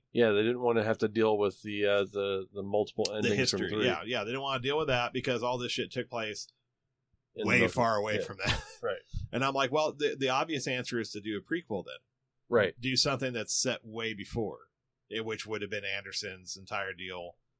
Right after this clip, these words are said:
Speaker 2: with, uh, Saren. That's his name. Saren.
Speaker 1: Saren, yeah, yeah.
Speaker 2: Yeah, that would have been great. Because I love Anderson's character. I think, well, the way I play it, he likes all the shit I do 'cause we're extremely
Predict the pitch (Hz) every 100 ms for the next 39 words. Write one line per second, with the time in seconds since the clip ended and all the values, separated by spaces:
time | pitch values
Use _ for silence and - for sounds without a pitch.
0 | - 107 98 92 92 85 - 120 92 76
1 | _ 104 95 - 80 - 107 127 113 104
2 | 110 104 110 78 85 127 143 135 127 120
3 | 127 73 _ _ _ _ _ 127 107 -
4 | 110 110 110 110 110 - 104 - 107 101
5 | 101 95 107 95 120 123 120 120 113 -
6 | 107 98 92 98 92 92 - - _ _
7 | - 101 98 - 107 95 92 90 104 -
8 | 95 90 76 95 - 110 98 101 92